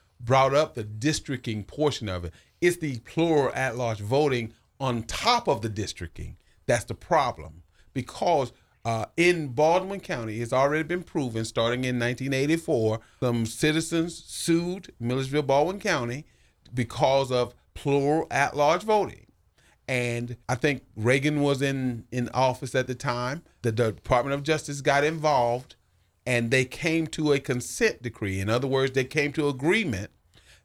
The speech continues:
that Millersville, Baldwin County will no longer use plural at-large voting as a part of its system. Well, a couple of years ago, I think a year ago, the Supreme Court stopped using Section five of the Voting Rights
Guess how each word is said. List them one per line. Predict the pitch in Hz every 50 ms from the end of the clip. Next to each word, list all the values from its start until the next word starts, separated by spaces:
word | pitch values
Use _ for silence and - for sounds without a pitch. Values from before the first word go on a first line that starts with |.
| - 104
that | 117 120 110 107 98 - _ _ _ _ _ _ _ _ _ _ _ -
Millersville, | 127 113 117 139 151 151 139 151 165
Baldwin | 147 135 143 147 160 175 180 175
County | 185 185 156 135 123 120 120 127
will | 123 127 123 113
no | 107 107 110 120 123
longer | 143 147 139 139 147 151 156 165
use | 165 156 160 175 170 147 123 120 113 113
plural | _ - - 135 135 131 127 127 135 139 - - -
at-large | 131 127 123 107 - - 120 113 110 107 110 120 120
voting | 113 113 113 120 147 185 214 233 208 139 95 80 69 65 - - _ _ _ _ _ _ _ _ _ - -
as | 123 127 117 123
a | 113
part | - - 131 120 120 117
of | 117 127
its | 131 131 -
system. | - - 247 226 - - - - - - _ _ _ _ _ _ _ _ _ -
Well, | 113 113 113 120 131 175 214 - _ _ _ _ _ -
a | 101 104 101
couple | - - 156 139 - 156 143
of | 139
years | 135 143 147 139 139
ago, | 135 151 147
I | 139
think | 131 - 165 151 131
a | 117
year | 113 127 147 156 131 110
ago, | 95 90 101 101
the | 101 107
Supreme | 104 - 123 - - - 143 143 143 139
Court | 135 - - 165 165 156 120 - - _ -
stopped | - - - 135 135 131 131 131
using | 139 160 185 185 139 135 127 120
Section | - - 151 139 - - - 139 120 113
five | - - 147 139 131 127 117
of | 123 117
the | 117
Voting | 113 120 127 127 120 117 117
Rights | 127 143 156 165 - -